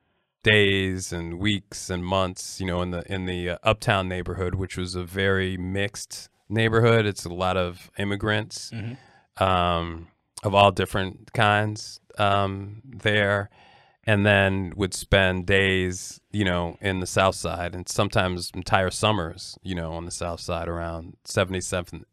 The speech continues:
Speaker 1: uh, seventy-seventh and Eberhard,
Speaker 2: Mm-hmm.
Speaker 1: you know, over near Chatham. And I, I think what, um, ended up happening for me is, um, you know, I, I would try to find ways to fit in, right? You'd, you'd be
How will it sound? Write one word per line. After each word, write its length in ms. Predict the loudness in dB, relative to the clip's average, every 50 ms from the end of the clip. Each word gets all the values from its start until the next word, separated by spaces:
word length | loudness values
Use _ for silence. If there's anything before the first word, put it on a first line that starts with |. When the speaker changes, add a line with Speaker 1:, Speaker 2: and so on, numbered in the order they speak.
| _ -8
Speaker 1:
uh, 160 | -6 -6 -6 -8
seventy-seventh 600 | -8 -4 -4 -2 -2 -2 -6 -6 -6 -6 -6 -6
and 100 | -6 -6
Eberhard, 380 | -6 -4 -4 -6 -6 -8 -10 -12 _ _ _ _ -14
Speaker 2:
Mm-hmm. 200 | -14 -12 -12 -8
Speaker 1:
you 40 | -6
know, 100 | -6 -6
over 140 | -4 -6 -6
near 140 | -8 -8 -8
Chatham. 420 | -4 -2 0 0 0 -2 -6 -10 -16 _ _ _ _ _ _ _ -20 -20 -20 -20 -20 -20 -20 _ _ _ _ 6
And 200 | 6 8 8 8
I, 100 | 6 4 _ 2
I 80 | 2 2
think 260 | 4 2 0 2 2
what, 180 | 0 0 0 _ -8 -18 _ 0
um, 540 | 2 4 4 4 2 0 -2 -6 -8 -10 -14 _ _ _ _ _ _ _ _ _ _ _ _ _ 2
ended 200 | 2 4 4 4
up 140 | 4 2 0
happening 500 | 0 -4 -4 -4 -4 -2 -2 -4 -4 -4
for 160 | -6 -8 -8
me 400 | -6 -4 -2 -2 -2 -4 -4 -6 -6 -6
is, 720 | -6 -4 -4 -4 -4 -6 -6 -8 -10 -12 -14 -14 -16 -14 _ -4
um, 560 | -2 -2 -2 -2 -4 -4 -6 -8 -12 -14 -18 _ _ _ _ _ _ _ _ _ _ _ _ _ _ _ _ _ _ _ _
you 160 | _ 0 2
know, 140 | 4 4 6
I, 200 | 6 4 4 2 0 _ 2
I 180 | 4 4 4 4
would 680 | 4 2 2 2 4 4 4 2 2 0 -4 -10 -16 _ _ _ -14
try 420 | -12 -8 0 2 6 6 6 6
to 60 | 4
find 400 | 2 0 0 2 2 2 0 0
ways 260 | -2 -2 -2 -4 -6 -8
to 100 | -12 -14
fit 280 | -10 -6 -6 -4 -2
in, 400 | -2 -4 -4 -6 -8 -16 -18 -20 -12 -4
right? 260 | -2 -2 0 -2 -4 -6
You'd, 260 | -6 -8 -8 -8 -10 _ -4
you'd 240 | -2 -2 -2 -2
be 400 | 0 0 0 0 -2 -2 -4 -6